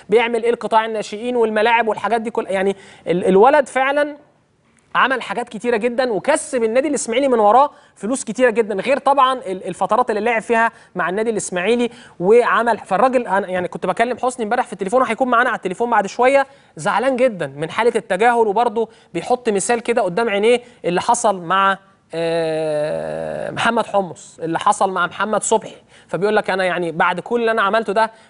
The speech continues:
والناس، النادي الاسماعيلي يروح يخلص لعيبه ويشتري لعيبه ويدفع فلوس مثلًا لمحمد عواد ويدفع فلوس لعصام الحضري ويدفع لمين والمين والمين والمين،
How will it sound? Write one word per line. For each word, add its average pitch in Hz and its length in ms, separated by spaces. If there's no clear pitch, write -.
والناس، 196 520
النادي 202 360
الاسماعيلي 220 420
يروح 220 220
يخلص 220 720
لعيبه 170 460
ويشتري 233 440
لعيبه 208 380
ويدفع 214 360
فلوس - 300
مثلًا 220 280
لمحمد 214 380
عواد 190 380
ويدفع 202 320
فلوس 220 300
لعصام 214 320
الحضري 196 440
ويدفع 233 340
لمين 226 340
والمين 214 360
والمين 220 340
والمين، 226 400